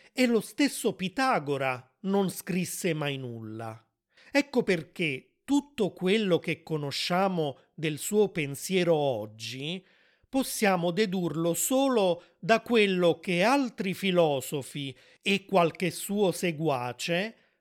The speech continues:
hanno scritto di lui dopo la morte. Lo stesso teorema di Pitagora è avvolto nel mistero, perché alcune testimonianze antiche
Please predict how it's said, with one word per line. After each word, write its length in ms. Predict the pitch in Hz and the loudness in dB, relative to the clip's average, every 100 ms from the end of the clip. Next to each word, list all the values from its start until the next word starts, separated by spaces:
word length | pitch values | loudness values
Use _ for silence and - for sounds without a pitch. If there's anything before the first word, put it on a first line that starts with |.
| _ | _
hanno 320 | 294 285 226 196 | 0 2 2 -2
scritto 580 | - 269 247 - 226 | -2 -2 -2 -2 -2
di 160 | 202 262 | 2 2
lui 600 | 202 165 170 185 190 190 _ | 2 0 0 -2 -4 -8 _
dopo 480 | - 156 160 160 175 | -6 0 0 0 0
la 160 | 175 175 | 2 2
morte. 840 | 147 104 98 107 - 110 101 107 _ _ _ _ - | -2 -8 -12 -16 -18 -16 -16 -20 _ _ _ _ -6
Lo 200 | 180 160 | 0 0
stesso 880 | - - 202 - - 185 165 - - | -2 0 0 0 0 4 4 2 -4
teorema 640 | 180 170 170 190 202 180 | 2 6 6 6 4 0
di 160 | 160 165 | -2 -8
Pitagora 840 | 170 - 247 190 151 147 139 127 _ _ _ | -6 2 4 4 0 -2 -2 -4 _ _ _
è 200 | 175 180 | -2 0
avvolto 800 | 165 143 139 175 175 165 - 156 | 0 0 4 8 8 4 0 2
nel 280 | 147 143 143 | 2 -2 -2
mistero, 880 | 139 - - 135 120 120 123 131 - - _ _ | -6 -8 -6 -4 -2 -2 -4 -6 -10 -20 _ _
perché 600 | 285 277 - 208 165 - | 0 0 -2 -2 -2 -4
alcune 640 | - 170 160 - 285 254 190 | -2 -2 -2 2 2 2 0
testimonianze 1080 | 170 - - 185 170 175 185 160 131 202 | -4 -6 -4 -2 0 2 2 0 -2 0
antiche 960 | 220 247 - 190 208 - 180 160 135 | 0 0 -4 -4 -4 -2 0 0 0